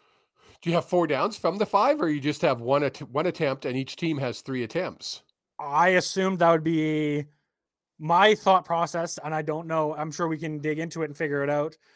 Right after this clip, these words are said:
Speaker 2: But my thought process is that there's, w-, you get a full set of downs, and then
Speaker 1: I don't
Speaker 2: repeat.
Speaker 1: think so, 'cause
Speaker 2: Is it
Speaker 1: it
Speaker 2: just one play?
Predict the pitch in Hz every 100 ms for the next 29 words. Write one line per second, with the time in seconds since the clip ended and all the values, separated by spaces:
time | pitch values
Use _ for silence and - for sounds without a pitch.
0 | _ - 156 170 185 180 170 156 147 139
1 | 143 139 143 139 131 - - _ _ _
2 | _ 143 151 160 165 160 151 _ _ _
3 | _ _ _ _ _ - 147 185 190 196
4 | 185 165 147 170 - - _ _ _ _
5 | _ _ _ _ _ _ _ - 156 147
6 | 139 180 208 - - 143 - _ _ _
7 | _ 165 165 165 185 170 175 185 190 170
8 | 117